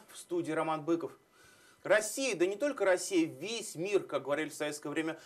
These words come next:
всё прогрессивное человечество отмечает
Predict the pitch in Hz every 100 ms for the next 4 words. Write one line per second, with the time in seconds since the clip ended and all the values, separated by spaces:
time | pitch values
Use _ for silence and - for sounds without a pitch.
0 | - - - - 180 185 165 160 160 165
1 | - 185 170 165 165 147 143 185 202 -
2 | 190 185 - - - - - - 202 254
3 | 254 302 285